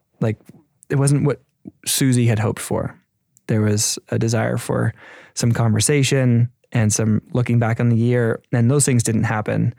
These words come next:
And therefore, if, like, all those chips got cashed and we didn't get everything out we possibly wanted, it was a failure. And we had this great conversation where I'm like,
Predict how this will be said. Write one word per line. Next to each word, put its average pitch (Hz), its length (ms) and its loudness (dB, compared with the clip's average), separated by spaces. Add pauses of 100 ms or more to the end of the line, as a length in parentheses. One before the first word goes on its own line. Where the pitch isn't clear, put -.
(400)
And 120 120 2
therefore, 117 320 0
if, 120 140 -4
like, 104 280 -4 (280)
all 156 260 0
those 151 220 2
chips - 340 -2
got 113 240 -6
cashed 120 460 -4
and 117 60 0
we 117 60 0
didn't 156 220 0
get 113 300 -4
everything 139 580 0
out 113 200 -4
we 135 100 -2
possibly 123 440 -2
wanted, 127 540 0 (400)
it 143 140 0
was 127 140 0
a 107 60 0
failure. 117 540 0
And - 60 -10
we 139 100 2
had 165 100 2
this 143 140 0
great 139 180 -2
conversation 139 480 0
where 107 80 0
I'm 104 60 0
like, 104 300 -4